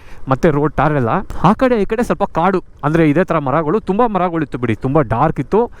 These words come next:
ಹೆವಿ ಮಳೆ ಗುರು. ಅದ್ರಲ್ಲಿ ಬೇರೆ ನನ್ಗೆ ಇನ್ನೂ ಭಯ ಏನಂದ್ರೆ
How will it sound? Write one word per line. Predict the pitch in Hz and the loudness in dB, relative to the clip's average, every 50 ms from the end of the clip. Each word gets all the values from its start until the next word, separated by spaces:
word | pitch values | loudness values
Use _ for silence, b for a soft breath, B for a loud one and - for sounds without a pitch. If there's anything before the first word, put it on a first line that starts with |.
| B B B B B B B B | B B B B B B B B
ಹೆವಿ | - 101 98 - - - - 135 160 151 | -2 -2 -2 -2 -2 0 4 4 4 4
ಮಳೆ | 156 143 113 120 120 123 | 4 2 2 0 0 0
ಗುರು. | 120 113 110 117 101 - B B B B B | 0 0 0 -2 -2 -4 B B B B B
ಅದ್ರಲ್ಲಿ | 104 117 160 160 139 | 4 4 4 4 2
ಬೇರೆ | 156 170 180 | 2 0 0
ನನ್ಗೆ | 170 147 131 127 123 | -2 -4 -4 -4 -4
ಇನ್ನೂ | 139 165 190 233 233 | -2 0 2 2 2
ಭಯ | 170 165 160 185 226 233 196 | 4 2 2 2 0 0 -2
ಏನಂದ್ರೆ | 180 170 165 175 214 202 185 180 185 208 | -2 -2 -2 -2 0 0 2 2 2 0